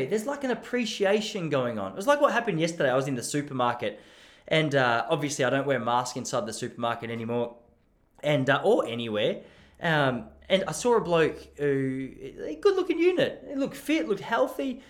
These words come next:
and he's sort of walking down. I was at the checkout, and this guy was walking towards me, and he gave me, like, a massive smile. I thought, "Hey," he sort of, he threw me off guard 'cause I wasn't expecting it. Um, it, I feel like it's usually me throwing out smiles so casually.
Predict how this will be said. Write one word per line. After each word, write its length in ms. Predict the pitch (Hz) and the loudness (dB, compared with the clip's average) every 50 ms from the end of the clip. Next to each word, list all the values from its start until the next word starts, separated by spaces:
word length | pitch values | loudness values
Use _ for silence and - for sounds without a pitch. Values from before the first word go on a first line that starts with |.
| - - - | -20 -12 -6
and 80 | - 226 | -2 -2
he's 120 | 247 233 | -2 0
sort 140 | - 349 359 | -2 -2 -2
of 80 | 339 214 | -2 0
walking 400 | 190 226 233 220 220 220 196 170 | 4 4 4 4 2 -2 -4 -2
down. 240 | 170 175 175 175 175 | 0 0 2 2 4
I 60 | 185 | 4
was 180 | 208 202 185 - | 4 4 4 2
at 180 | 180 175 170 170 | 0 -2 -2 -2
the 80 | 143 | -4
checkout, 520 | - - - 190 202 202 - 131 117 - - | -6 -2 0 0 0 0 0 -2 -2 0 -2
and 80 | 139 | -4
this 120 | 180 175 - | -4 -4 0
guy 100 | 185 160 | 0 0
was 140 | 143 139 | 0 0
walking 300 | 143 147 156 151 143 131 | 0 -2 -2 -2 -4 -8
towards 340 | 123 - 123 143 170 175 160 | -8 -6 -2 -2 -2 -2 -2
me, 80 | 139 120 | -2 -2
and 60 | 131 | 0
he 40 | 143 | 4
gave 140 | 185 196 185 | 4 4 4
me, 80 | 160 | 4
like, 140 | 147 135 120 | 0 0 -2
a 60 | 123 | -2
massive 440 | 120 139 165 180 175 170 - 151 139 | -6 -6 -6 -6 -6 -6 -6 -6 -6
smile. 540 | - - - 160 175 190 190 160 110 104 - | -8 -6 -2 -2 -2 -2 0 -2 -2 -2 -2
I 80 | 190 | -4
thought, 140 | 208 - - | -2 -2 -2
"Hey," 340 | 349 453 392 196 135 107 110 | -2 -2 -2 -2 -4 -4 -4
he 140 | - - 247 | -4 -4 -4
sort 160 | - 339 277 | -2 0 0
of, 140 | 220 180 - - - - - - _ - | 2 0 0 -4 -12 -18 -20 -20 _ -8
he 80 | - 226 | -8 -6
threw 220 | 220 - 294 294 | -4 -2 0 0
me 80 | 262 254 | 2 2
off 160 | 226 196 - | 2 0 0
guard 280 | - 247 311 294 240 - | -2 -2 0 0 -2 -2
'cause 140 | - 190 202 | 0 -2 0
I 20 | |
wasn't 300 | 196 220 233 214 214 190 | 2 2 2 2 0 -2
expecting 540 | - - - - 214 214 214 220 233 226 226 | -2 -4 -2 0 0 0 0 0 -2 0 0
it. 260 | 226 226 226 - - - - - _ _ - | 0 0 -4 -8 -16 -20 -20 -20 _ _ -4
Um, 480 | - 180 180 180 170 151 143 135 135 135 - - - | -2 2 2 4 4 4 2 0 -2 -8 -12 -16 -12
it, 160 | - 190 - - | -12 -10 -8 -6
I 60 | - | -4
feel 160 | 247 - 359 | -2 0 0
like 100 | 349 - | 0 0
it's 140 | 302 - 165 | 0 -2 -2
usually 240 | 185 170 147 151 139 | -2 -2 0 0 0
me 220 | 143 190 262 330 | 2 2 2 2
throwing 320 | 320 320 277 214 185 165 147 | 2 2 2 2 4 4 2
out 100 | 123 - | 0 0
smiles 420 | - - 147 139 120 113 113 - | -2 0 2 4 4 2 2 0
so 120 | - 123 | -2 -2
casually. 480 | 117 - 143 139 127 127 123 110 101 98 | 0 2 0 0 2 2 0 -2 -2 -4